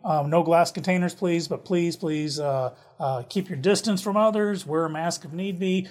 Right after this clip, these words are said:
but enjoy the outdoor festivities. Uh, also on Thursday at Dozy Do's Big Barn, we got Jason Eady and Courtney Patton playing.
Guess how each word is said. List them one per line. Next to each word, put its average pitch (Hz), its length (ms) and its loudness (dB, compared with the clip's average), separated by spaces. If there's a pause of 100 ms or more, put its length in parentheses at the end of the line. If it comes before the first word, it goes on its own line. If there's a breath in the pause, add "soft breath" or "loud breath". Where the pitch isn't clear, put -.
(140 loud breath)
but 208 100 -2
enjoy 196 480 2
the 170 200 -4
outdoor 170 500 0
festivities. 160 1040 -8 (400 loud breath)
Uh, 175 60 -2
also 196 640 6
on 160 340 0
Thursday 175 460 0
at 151 100 -2
Dozy 180 260 2
Do's 170 200 2
Big 180 180 0
Barn, 196 300 0
we 165 80 0
got 151 320 2
Jason 214 560 0
Eady 196 500 -4
and 151 180 -8
Courtney 208 420 0
Patton 175 440 -4
playing. 131 460 -6